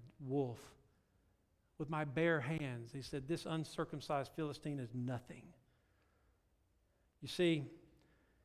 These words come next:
if you don't believe that God is all-powerful,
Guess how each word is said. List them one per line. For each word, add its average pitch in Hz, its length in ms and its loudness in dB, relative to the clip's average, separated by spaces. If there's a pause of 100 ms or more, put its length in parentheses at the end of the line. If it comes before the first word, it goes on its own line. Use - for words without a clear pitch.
(1700)
if - 80 -6
you 165 60 8
don't 180 160 6
believe 160 320 6
that 143 120 -2
God 156 240 8
is 139 120 0
all-powerful, 151 840 4